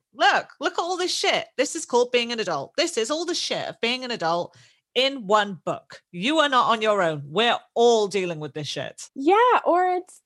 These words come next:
Speaker 2: the people that are having these thoughts and not even knowing what they're called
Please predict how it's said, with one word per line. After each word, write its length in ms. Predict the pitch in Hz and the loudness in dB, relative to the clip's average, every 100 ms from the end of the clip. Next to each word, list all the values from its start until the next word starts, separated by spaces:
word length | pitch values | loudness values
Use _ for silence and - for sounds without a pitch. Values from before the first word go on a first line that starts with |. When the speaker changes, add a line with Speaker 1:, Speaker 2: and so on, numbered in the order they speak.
| - | -6
Speaker 2:
the 480 | 311 302 294 269 - _ _ _ _ | -2 -2 -2 -2 -6 _ _ _ _
people 280 | - 339 403 | -4 0 0
that 140 | 359 302 | 2 0
are 80 | 269 | -2
having 380 | 226 254 330 | -2 -2 0
these 260 | 302 214 - - | 0 -2 -6 -4
thoughts 460 | 175 190 339 - - _ | 0 0 -4 -12 -20 _
and 200 | 254 247 | -2 0
not 240 | 233 226 262 | 2 2 2
even 220 | 254 220 | 0 0
knowing 300 | 208 208 202 | -2 -2 -2
what 160 | 196 - | -4 -6
they're 120 | 180 | -8
called 440 | - 320 311 196 | -6 -2 0 0